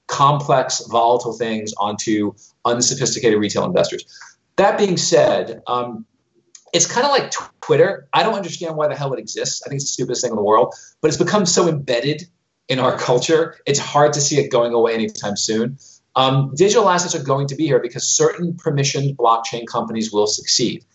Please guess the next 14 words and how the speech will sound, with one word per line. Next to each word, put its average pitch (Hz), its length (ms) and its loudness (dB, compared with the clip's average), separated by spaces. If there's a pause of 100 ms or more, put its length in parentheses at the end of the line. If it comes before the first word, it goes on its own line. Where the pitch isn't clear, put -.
(120)
And - 100 -2
so - 120 2
by 131 80 4
definition, 135 840 0
there'll 110 140 4
be 113 120 -4
digital 110 360 -2
assets 104 400 0
around. 107 460 0
Now, 120 280 2 (420)
whether 170 300 4
those 175 320 4
will 156 80 -2
become 139 680 -2